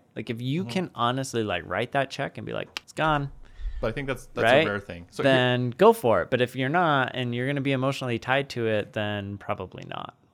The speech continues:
Speaker 2: I mean, I think here's the flip side. Let's say you're receiving money from friends.
Speaker 1: Yeah.
Speaker 2: Like, that will change your life. You need to recognize that if you go skiing to Vail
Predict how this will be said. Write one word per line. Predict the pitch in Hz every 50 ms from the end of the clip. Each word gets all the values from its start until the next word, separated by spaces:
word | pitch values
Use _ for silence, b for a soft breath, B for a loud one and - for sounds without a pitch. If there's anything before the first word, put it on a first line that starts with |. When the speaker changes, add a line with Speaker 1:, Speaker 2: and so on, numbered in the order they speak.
| _ - - -
Speaker 2:
I | 135
mean, | 123 123
I | - 113
think | - 156 156 -
here's | - 147 131 -
the | 117
flip | - - - 120 127 -
side. | - - 101 98 98 98 95 95 95 95 95 - -
Let's | - - 123 123
say | - 139
you're | 120 113
receiving | 101 98 - - - - 117 113 113 113 110 104 98 92
money | 92 90 87 90
from | 87 - 92 82
friends. | - 95 90 92 98 110 123 123 - - _ _ - 110
Speaker 1:
Yeah. | 104 95 90 95 101 -
Speaker 2:
Like, | - - - - 98
that | 98 104 104 101 101
will | 113 110
change | - - - 110 101 98 95
your | 95 92 85
life. | 82 87 87 82 98 - _
You | - 113 113
need | 107
to | 101 95
recognize | 98 107 107 - - 104 104 98 98 98 95 101
that | 95 92 - -
if | 98 98 -
you | 110 98
go | 90 98 95 95
skiing | - - - 95 87 85
to | 98 90
Vail | 87 87 87 87 87 92 107 127 123